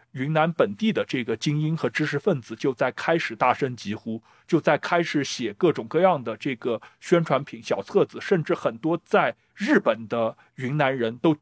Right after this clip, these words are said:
创办了这个云南杂志，就在进行这样的这个民族主义的这种宣传，就在认为云南你必须得认识到自己是一国的国民，而不再是某种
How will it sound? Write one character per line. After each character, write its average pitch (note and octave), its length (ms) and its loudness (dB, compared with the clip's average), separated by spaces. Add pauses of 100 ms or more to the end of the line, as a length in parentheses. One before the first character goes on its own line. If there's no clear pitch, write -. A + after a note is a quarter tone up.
创 F#3+ 240 0
办 G#3 200 4
了 G#2+ 100 -2
这 C#3+ 220 -2
个 A#2 240 -4 (140)
云 C#3 180 -2
南 C#3 120 2
杂 B2 200 4
志， G3+ 240 -4 (300)
就 G3 140 4
在 C#3+ 360 2 (320)
进 F#3+ 160 2
行 C#3 180 -8
这 G3 120 2
样 C#3 180 2
的 A#2 120 -4
这 C3 200 -4
个 B2+ 100 -2
民 C3 220 -2
族 E3 120 2
主 B2 220 -4
义 G3+ 220 2
的 G#2+ 120 -4
这 C3 200 -4
种 F2+ 260 -8 (140)
宣 F3 320 2
传， G#2+ 320 -6 (180)
就 E3 140 2
在 D3 140 2
认 D3 260 -2
为 A#2 240 -2 (120)
云 C#3 200 -8
南 B2 240 2 (200)
你 A#2+ 120 -8
必 F3+ 180 0
须 E3+ 180 -6
得 A2+ 280 -2 (120)
认 G3 200 2
识 - 260 -4
到 C3+ 280 2 (160)
自 A#3 180 -2
己 A2 180 -6
是 C#3+ 220 -2
一 G3 160 2
国 A#2+ 300 -2
的 C#3+ 120 2
国 A#2+ 280 -2
民， A#2 260 -4 (500)
而 C#3+ 140 2
不 D3+ 180 -2
再 B3+ 380 2
是 D3+ 240 -2
某 C3 240 0
种 A2+ 240 -2